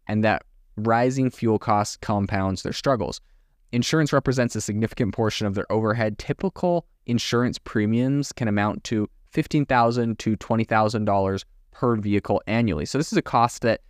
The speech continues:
continues to rise. Um, and, you know, furthermore, I think the whole process of getting quotes and policies can be really challenging.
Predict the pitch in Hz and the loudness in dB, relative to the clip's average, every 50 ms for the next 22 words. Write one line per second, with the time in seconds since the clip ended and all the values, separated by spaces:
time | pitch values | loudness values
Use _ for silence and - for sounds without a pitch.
0 | - - _ - - 107 - - 139 143 143 135 - - 123 107 101 101 98 92 | -20 -20 _ -6 -4 -4 -2 0 0 0 0 0 0 0 0 2 2 4 4 4
1 | 90 90 92 104 117 123 - - _ _ _ _ _ - 107 117 117 113 - 113 | 4 2 2 2 0 -2 -4 -8 _ _ _ _ _ 0 2 2 2 2 0 0
2 | 120 120 120 117 107 117 123 113 101 - - 175 202 214 160 127 117 110 - - | 0 0 0 0 0 0 0 0 0 0 2 2 4 4 4 2 2 0 0 0
3 | 113 - - 147 123 127 120 113 - 156 127 - - - 95 92 107 110 - - | 0 0 -2 -2 0 0 0 0 0 -2 -4 -2 -2 0 2 2 2 0 0 -2
4 | 98 95 - 104 98 92 92 90 - 98 98 101 104 104 101 92 - - - 95 | -2 -2 0 -2 -2 -2 -2 0 0 2 2 2 2 0 0 -2 -4 -2 0 0
5 | 101 - - - 101 - - 101 98 101 107 - - 120 117 117 107 - 110 101 | 0 0 -2 -4 -6 -2 0 2 2 2 0 0 -2 0 0 -2 0 -2 -2 0
6 | 95 92 92 98 95 85 - - - - 135 131 135 135 135 131 135 135 135 | 0 0 0 0 -2 -2 -4 -4 -2 0 0 0 2 0 0 0 0 0 0